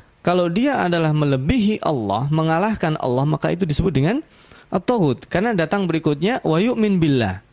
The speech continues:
Nah, maka itu harus dihilangkan. "Wa may yakfur," barang siapa yang mengingkari taghut-taghut tadi yang disebut, kemudian dia beriman kepada Allah saja, "faqad istamsaka bil urwatil wuthqa," maka dia pada hakikatnya berpegang teguh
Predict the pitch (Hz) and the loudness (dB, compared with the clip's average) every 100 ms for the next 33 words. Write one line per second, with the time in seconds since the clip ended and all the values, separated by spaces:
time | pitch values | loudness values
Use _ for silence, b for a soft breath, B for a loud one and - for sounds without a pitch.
0 | _ 117 107 - B B B B - 131 | _ -2 -2 -2 B B B B -4 -2
1 | 240 240 220 226 202 233 240 214 147 165 | -2 0 0 0 0 2 2 0 -2 -4
2 | - - 165 208 202 - 147 135 147 147 | -8 -2 0 2 0 0 -2 0 0 -2
3 | - 139 147 139 127 127 127 120 156 208 | 0 0 0 -2 0 0 -2 -2 -2 0
4 | 190 117 139 131 123 - 117 120 - 202 | 0 -2 -2 -2 -2 0 -2 -2 -2 -4
5 | 175 127 113 107 104 147 - - B B | -2 -4 -2 -4 -2 -2 -2 -6 B B
6 | B B 131 127 123 117 113 120 110 - | B B -2 0 0 -2 -2 -2 0 0
7 | 226 233 170 147 135 120 123 113 95 110 | 0 0 0 -2 -2 -2 -2 -2 -2 -2
8 | 98 127 202 370 _ b b b - 226 | -2 -2 -2 -4 _ b b b -4 -2
9 | 220 170 165 147 135 - 127 117 107 165 | -2 -2 0 0 -2 -2 -2 -2 -2 -2
10 | 165 127 117 104 147 151 127 - 107 104 | -2 0 0 2 2 2 0 0 0 -2
11 | - 143 95 - 113 117 120 110 139 135 | -2 -2 -2 -4 -4 -2 -2 0 0 0
12 | 139 B B B - 120 117 110 - 117 | -4 B B B -2 0 2 0 -2 -2
13 | 123 120 110 113 - - 113 101 - - | 0 0 0 0 0 0 0 -2 -4 -2
14 | 117 | -2